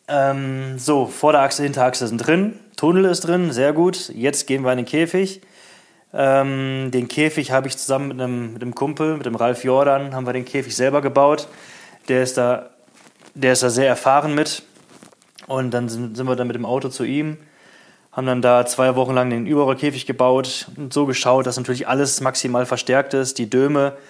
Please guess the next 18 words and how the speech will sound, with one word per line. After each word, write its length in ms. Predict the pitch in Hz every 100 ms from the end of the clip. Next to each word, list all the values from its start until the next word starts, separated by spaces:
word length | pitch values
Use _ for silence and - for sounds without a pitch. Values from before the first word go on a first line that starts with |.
| - - _ -
alle, 500 | 131 131 127 123 - 120
ähm, 440 | 117 117 117 110 - -
richtig 320 | 135 131 139
verstärkt 380 | 123 - 131 131
sind 100 | 113
und 100 | 110
Druck 180 | 120 -
bekommen. 500 | 127 131 127 123 120 _ _ - - _
Das 120 | 117 117
ist 60 | 113
halt 120 | 107
sehr 200 | 120 117
wichtig. 580 | 123 - 127 127 - - _ _ _ _ -
Und 160 | 127
nach 160 | 117 127
dem 160 | 131
Käfigbau, 760 | 117 123 123 117 113 113 113 113
ja, 480 | 107 110 120 -